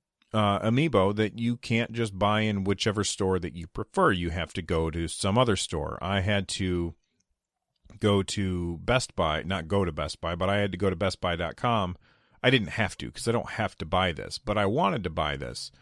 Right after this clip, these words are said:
uh, the Cloud Amiibo, not the one with the, uh, fancy leather coat,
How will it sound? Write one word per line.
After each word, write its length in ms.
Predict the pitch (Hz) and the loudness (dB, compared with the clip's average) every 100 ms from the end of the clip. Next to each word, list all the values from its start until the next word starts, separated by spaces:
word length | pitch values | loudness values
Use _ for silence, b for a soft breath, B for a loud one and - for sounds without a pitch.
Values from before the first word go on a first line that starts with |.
| b b b | b b b
uh, 280 | 90 90 87 | -2 0 0
the 120 | 87 | -2
Cloud 360 | - 131 127 95 | -2 2 2 2
Amiibo, 500 | 80 73 58 57 95 - | -2 -6 -8 -10 -14 -8
not 340 | 101 113 120 - | 0 2 2 2
the 120 | 123 | 4
one 260 | 117 113 | 4 4
with 180 | 107 98 | 0 0
the, 320 | 98 98 92 | 0 2 2
uh, 360 | 90 87 85 82 | 2 2 0 -2
fancy 380 | - 104 92 92 | -2 -4 -2 -2
leather 240 | 85 82 | -2 -4
coat, 360 | 78 117 101 | -2 0 0